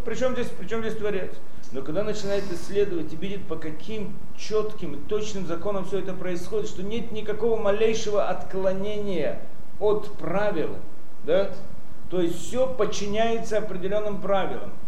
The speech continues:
Если подчиняется определённым правилам, кто-то эти правила со-, кто-то беспокоится о сохранении этих правил. И <laughs> простая вещь, не может быть, не може-, не может быть порядка из беспорядка. Это один из принципов.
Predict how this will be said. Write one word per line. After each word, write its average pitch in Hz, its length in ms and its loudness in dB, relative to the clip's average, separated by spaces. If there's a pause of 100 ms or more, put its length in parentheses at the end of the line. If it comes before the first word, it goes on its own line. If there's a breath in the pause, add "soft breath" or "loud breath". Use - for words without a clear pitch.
(140)
Если 226 460 -2
подчиняется 196 680 0
определённым 196 540 0
правилам, 208 340 2
кто-то 202 240 0
эти 202 160 0
правила 202 400 0
со-, 185 320 0 (500)
кто-то 208 220 0
беспокоится 208 800 0
о - 20 0
сохранении 175 640 0
этих 143 220 0
правил. 110 360 0 (920 loud breath)
И 127 100 0 (160)
<laughs> 143 160 0
простая 165 480 2
вещь, 220 300 0
не 170 100 -2
может 208 380 0
быть, 185 380 0 (600)
не 165 220 0
може-, 196 440 0 (140)
не 170 220 0
может 180 460 0
быть 170 600 0 (480)
порядка 196 720 2 (120)
из 170 140 0
беспорядка. 151 760 0
Это 113 200 0
один 139 220 0
из 139 80 0
принципов. 143 600 0